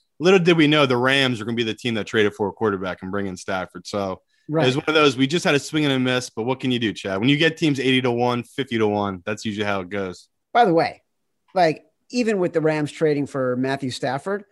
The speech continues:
Speaker 2: like, I'm not a full buyer on the Rams. In fact, you and I have talked about this. I, we are on opposite sides here.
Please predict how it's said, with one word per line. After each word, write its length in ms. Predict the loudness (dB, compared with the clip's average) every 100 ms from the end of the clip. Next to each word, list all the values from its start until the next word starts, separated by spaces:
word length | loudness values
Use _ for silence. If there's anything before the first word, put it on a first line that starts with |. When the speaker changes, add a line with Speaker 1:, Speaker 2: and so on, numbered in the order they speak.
| _ _
Speaker 2:
like, 440 | -2 0 -2 -6 _ _ _ _
I'm 220 | -2 0
not 280 | 0 0 -2 _ _ _ _ -8
a 80 | -8
full 360 | -8 -4 -4
buyer 580 | -2 0 0 0 -2 -6 -8
on 180 | -8
the 100 | -6
Rams. 400 | -6 -6 -8 -10
In 80 | -8
fact, 300 | -4 -6 -4
you 160 | -2 -2
and 80 | -2
I 100 | -4
have 100 | -2
talked 280 | -2 -2
about 200 | -4 -6
this. 280 | -4 -6 -4
I, 320 | -2 0 -2
we 220 | -2 0 2
are 120 | 0
on 180 | -2 -4
opposite 440 | -4 -4 -6 -10 -4
sides 280 | -2 -2 -4
here. 300 | -6 -8